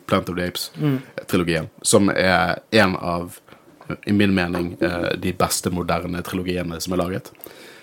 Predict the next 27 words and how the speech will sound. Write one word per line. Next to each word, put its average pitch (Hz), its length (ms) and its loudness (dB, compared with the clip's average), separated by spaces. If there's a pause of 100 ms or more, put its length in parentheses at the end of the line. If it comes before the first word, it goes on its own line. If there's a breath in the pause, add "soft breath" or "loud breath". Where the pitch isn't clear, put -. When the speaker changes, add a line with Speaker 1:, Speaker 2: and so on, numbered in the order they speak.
(160 loud breath)
Speaker 1:
Eh, 95 220 4
jeg - 80 2
synes 87 180 -2
den 87 180 -2
trilogien 82 320 -2
her 82 80 -2
er 85 80 -6
konge, 92 340 4
eh, 101 180 4
og, 98 440 4
og 120 240 8
i 104 80 4
Snoke. - 400 -4 (540)
Eh, 90 420 -4
den 104 200 2
scenen 98 420 4
i 95 100 2
Last 95 280 0
Jedi, 92 360 2 (380 loud breath)
og - 20 -4
jeg 101 100 4
vet 110 220 6
at - 240 -4
den 85 340 -2
filmen 90 260 -4
er 90 40 0
omdiskutert, 104 480 2